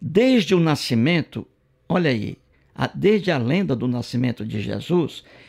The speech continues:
ele já era esperado aí pelo povo como o Filho de Deus e o Rei dos Judeus, o que era proibido na época.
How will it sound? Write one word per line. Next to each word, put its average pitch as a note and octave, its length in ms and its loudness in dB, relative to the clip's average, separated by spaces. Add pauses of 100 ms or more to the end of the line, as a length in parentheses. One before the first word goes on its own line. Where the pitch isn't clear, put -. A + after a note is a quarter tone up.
(220)
ele F#3+ 180 2
já F3+ 220 0
era G3 220 2
esperado B2 640 -2
aí B2+ 160 -2
pelo B2 200 -4
povo D3+ 400 -2
como G3 380 -2 (340)
o D3 120 -2
Filho A#3 420 0
de D3 140 -2
Deus C#3 760 0
e F#3+ 100 0
o F#3+ 80 2
Rei D#3+ 360 2
dos D3 180 -2
Judeus, - 640 -8 (380)
o F#3+ 100 0
que E3 160 -2
era D#3 140 4
proibido C3+ 560 0
na G3+ 180 0
época. F#3 640 -4